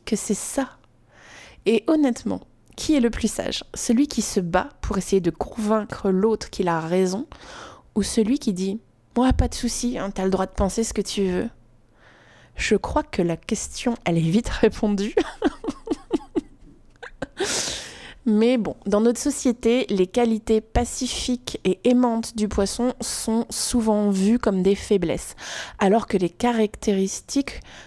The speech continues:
font de lui vraiment un super allié pour réussir à pardonner l'impardonnable et guérir des blessures profondes qu'on pensait irréversibles.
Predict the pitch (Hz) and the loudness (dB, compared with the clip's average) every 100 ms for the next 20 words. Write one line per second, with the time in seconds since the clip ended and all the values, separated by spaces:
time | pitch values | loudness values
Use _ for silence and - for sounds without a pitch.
0 | - - 214 196 202 202 226 262 226 196 | -8 -2 2 4 4 4 0 0 0 2
1 | 220 247 202 190 - - 262 - 226 196 | 2 2 0 -2 -4 -4 -2 2 2 2
2 | 196 208 247 - - - 202 180 214 220 | 2 2 0 -2 -14 -2 0 4 2 2
3 | - 254 190 - 233 220 214 214 226 208 | -2 -2 -2 -2 0 0 2 2 2 4
4 | 208 214 214 196 185 185 202 214 - - | 0 2 0 2 2 2 0 0 -6 -8
5 | - - 196 196 202 240 214 196 190 202 | -12 2 2 4 2 4 4 2 4 0
6 | - - - 247 - 247 233 196 - - | 0 -2 0 0 0 0 2 0 -4 -10
7 | - 208 208 202 - - 240 233 214 208 | 0 2 2 2 -2 2 4 4 4 0
8 | - - 202 - | -2 -4 -4 -4